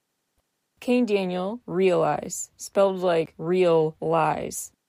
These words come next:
A real mastering of his alt rock sound that just suits him so well. The songs are befitting the very epic videos they are the soundtrack for. Very suspenseful, and a great spotlight on his irreplicable voice.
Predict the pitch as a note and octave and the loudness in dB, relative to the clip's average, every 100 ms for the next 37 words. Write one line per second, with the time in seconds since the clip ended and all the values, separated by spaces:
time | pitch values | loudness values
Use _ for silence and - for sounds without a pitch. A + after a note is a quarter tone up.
0 | _ _ - F#3+ A#3 D#4+ D4+ G3 F3+ G3 | _ _ -4 -2 0 0 0 -2 -2 -2
1 | B3 - F#3 F3 E3+ F3 D3+ E3+ D#3+ - | -2 -4 -4 -4 -4 -6 -4 -6 -6 -6
2 | E3+ E3 - - D#3+ D#3 D#3 D#3 - F#3 | -4 -4 -4 -6 -4 -4 -6 -8 -4 -2
3 | F#3+ F#3 - G#3 F#3+ G3+ F3 - F3 F3 | -2 -4 -4 -4 -4 -4 -6 -4 -4 -2
4 | E3+ D#3 D#3 D#3 _ _ _ F#3 G3 - | 0 0 -2 -6 _ _ _ -4 -4 -2
5 | B3 B3+ A3+ G3 F#3 - G#3 F#3 F3 E3 | 0 0 0 0 -2 -4 -2 -2 -2 -4
6 | E3 D#3 F3 E3+ F#3+ F#3 F3 D#3+ E3 - | -8 -4 -2 2 2 2 0 -2 -4 -2
7 | A#3 G3 F3+ E3 F#3 F3 E3 D#3 D3+ D3+ | 0 0 -4 0 0 2 2 2 0 -6
8 | - D#3 F3 F3 E3+ D#3 D#3 E3 E3 - | -12 -4 0 2 2 0 -4 -4 -6 -4
9 | D#3+ D3 - D#3+ - F#3+ - D#3+ A3 A#3+ | -4 -4 -8 -8 -8 -10 -10 2 4 4
10 | - G#3 - E3+ D#3+ - F3 D#3+ D#3 E3 | 0 -10 -6 -6 -6 -10 -6 -4 -4 -8
11 | F3 F3 E3 F#3 G#3 G#3 F#3 - - - | -6 -4 -4 -2 0 0 -2 -8 -20 -18
12 | - - A#3+ G3 F#3+ - F3 F3 E3 E3 | -16 0 0 2 -2 -2 -4 -4 -4 -8
13 | F#3+ F#3+ E3 F3+ F3+ - E3+ E3+ D#3 D3+ | -4 -6 -4 -4 -4 -4 -6 -2 -2 -2
14 | D#3 D#3 - - - | -2 -2 -4 -10 -12